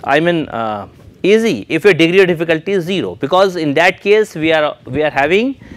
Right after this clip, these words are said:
a unique solution if exist. Okay. So, the right hand side, right hand side of the inequality will be having a fixed value. Now, if the de-, degree of difficulty is more than or equal to one,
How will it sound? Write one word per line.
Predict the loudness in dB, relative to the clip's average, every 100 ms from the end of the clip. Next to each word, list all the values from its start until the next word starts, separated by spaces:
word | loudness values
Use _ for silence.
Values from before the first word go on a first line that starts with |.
| -20 -6
a | 0 4 4
unique | 2 2 0
solution | -2 -4 -6 -12 -16 -14
if | -8 -4
exist. | -4 -6 -14 -16 -20 -20 _ _ _ _ _ _ _ -10
Okay. | -4 -4 -6 -16 -20 -6
So, | 2 4
the | 4
right | 4 4
hand | 4 2
side, | 4 2 2 -4 -8 -4
right | -2 2
hand | 0 4
side | 4 4
of | 2 2
the | 2
inequality | 0 0 2 4 2 0
will | 0 -2
be | 0 2
having | 2 0 2
a | 2 0 -6 -20
fixed | -6 -4 -4 -6
value. | -6 -6 -10 -20 _ _ _ _ -20 -20 _ -20 -20 -12 0
Now, | 4
if | 6 6
the | 4
de-, | 4 2
degree | 2 0 4
of | 4
difficulty | 4 0 2 2 2
is | 2 2 0 -12 -20 -16 -6
more | -2 2 4 2 0
than | 2 2 2
or | 0 0
equal | 0 -2
to | -2
one, | 0 0 0